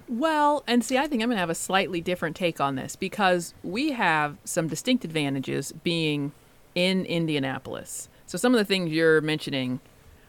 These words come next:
are talking maybe more specifically, specifically to Adam, who would be able to drive here or have a car,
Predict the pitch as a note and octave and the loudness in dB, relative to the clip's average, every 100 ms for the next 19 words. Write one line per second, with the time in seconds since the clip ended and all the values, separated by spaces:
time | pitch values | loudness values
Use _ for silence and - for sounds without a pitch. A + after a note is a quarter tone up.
0 | _ - C4 C4 G#3 G3+ F3+ E3 D#3 G#3 | _ 4 4 6 6 4 4 0 0 -2
1 | C4+ G4 F#4+ C4+ C4 B3+ A3+ A3 G#3+ - | 2 4 8 6 6 2 2 0 0 -4
2 | - - - A#3 B3 A3+ G#3+ G3+ - G3 | -14 -8 -4 2 2 4 2 0 0 -2
3 | F3+ E3+ - - - D#3 D3+ E3 G3+ G3 | 0 -2 -4 -8 0 4 4 4 2 2
4 | F3 E3+ B3 C#4+ - F#3+ F#3 F3+ E3+ F#3 | 2 2 2 4 4 2 2 0 -2 -6
5 | E3+ D3 D#3 D3+ D#3 D#3+ D3+ D3 D3 C#3 | -6 -2 2 2 0 -2 -2 0 -2 -2
6 | C#3 C3 C3 C3 C3+ | -4 -6 -4 -2 -4